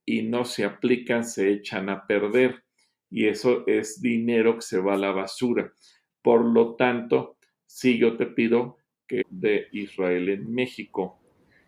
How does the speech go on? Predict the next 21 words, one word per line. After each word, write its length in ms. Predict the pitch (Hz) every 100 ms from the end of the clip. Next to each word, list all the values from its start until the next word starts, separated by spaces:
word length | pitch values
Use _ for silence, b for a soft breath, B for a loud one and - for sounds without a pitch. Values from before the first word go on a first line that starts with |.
| _ -
Y 120 | -
como 260 | 113 110 120
muchos 400 | 143 156 151 120
de 80 |
nuestros 380 | 117 113 - -
amigos 380 | 117 131 139 127
nos 220 | 107 -
han 220 | 135 131
preguntado, 880 | - 120 104 104 101 123 123 113 110 - - - - _ - - - - - - - _ -
¿qué 160 | 135 131
onda? 520 | 135 135 131 127 127
¿Cuándo 280 | 127 120 113
van 200 | 117 117
a 340 | 98 92 92
abre-, 280 | 92 95 -
anunciar 460 | 98 98 98 135 123
el 120 | 113
siguiente 560 | - - 123 120 113 98
viaje 360 | 113 117 -
a 100 | 92
Israel? 520 | 92 92 92 117 113